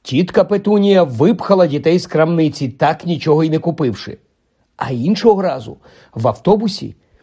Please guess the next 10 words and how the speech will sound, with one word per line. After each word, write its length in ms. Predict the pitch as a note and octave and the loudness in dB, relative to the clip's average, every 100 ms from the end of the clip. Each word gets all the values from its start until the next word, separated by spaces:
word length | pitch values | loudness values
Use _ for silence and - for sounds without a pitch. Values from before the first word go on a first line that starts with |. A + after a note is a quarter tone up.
| _ _ _ | _ _ _
йому 520 | C#3 B2+ F#3+ F3+ F3 | -2 2 4 6 4
радісно 600 | D3+ D3 G3+ A3+ A#3+ B3 | 4 4 2 0 -2 0
помахала 560 | A#3 F#3 D#3 - F#3+ F3 | 0 0 0 0 2 2
рукою 400 | D#3 - A3 A3 | 2 0 -2 0
якась 420 | D3 C#3+ G3+ - - _ - | 0 0 -2 -4 -20 _ 0
навіжена 680 | F#3+ G3 F3+ C3 G#3 A#3 A#3 | 2 4 2 2 2 4 2
старушенція 920 | - A#3 A#3 - F#3+ F3 E3 F3 D#3 | 2 0 0 0 0 0 0 2 2
в 60 | |
зеленому 480 | C#3 F3 E3+ E3 E3 | 2 2 2 2 -2
вбранні. 640 | D3 E3 E3 E3 D#3+ D#3 | 0 0 0 0 -4 -6